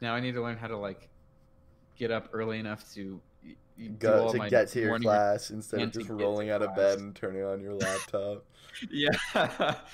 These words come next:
Speaker 1: honestly. I,
Speaker 2: Like,
Speaker 1: like, wake
Speaker 2: setting
Speaker 1: up
Speaker 2: my alarm for, like, eight fifty.
Speaker 1: <laughs> Yes,
Speaker 2: When I have
Speaker 1: exactly.
Speaker 2: a nine A M, like
Speaker 1: Yeah, e-, that's exactly what I do.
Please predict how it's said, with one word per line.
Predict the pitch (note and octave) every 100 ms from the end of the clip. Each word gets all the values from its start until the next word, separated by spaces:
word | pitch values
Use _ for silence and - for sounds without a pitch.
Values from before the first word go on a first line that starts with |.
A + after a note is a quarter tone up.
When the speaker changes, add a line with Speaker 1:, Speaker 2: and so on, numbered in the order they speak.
| - - -
Speaker 1:
honestly. | B2 B2 B2 B2 A2 A2 - - - - - - - - - - - -
I, | A#2+
Speaker 2:
Like, |
Speaker 1:
like, | C3 A#2+
wake | B2+ A#2
Speaker 2:
setting |
Speaker 1:
up | B2+ A#2
Speaker 2:
my | A2+
alarm | G#2+ G#2 A2
for, | A2
like, | G#2+
eight | - G#2 -
fifty. | - F#2+ - G2+ A2 - - - - - -
Speaker 1:
<laughs> | - - - - C4
Yes, | B3 - G3 F#3 - G#3+ -
Speaker 2:
When | - D#3+
I | A#2+ A#2+
have | A#2+
Speaker 1:
exactly. |
Speaker 2:
a | A#2+
nine | A2+ A2 G#2+
A | A2 A2+ A2+
M, | B2
like | B2 B2+ - - - - - - - - - - - - - - - - - - - - - -
Speaker 1:
Yeah, | C3 C3 G#2+ -
e-, | B2 B2
that's | B2 B2
exactly | C3 A#2+ A#2+ A#2 B2
what | A2+ A2
I | G#2+
do. | G#2 G2+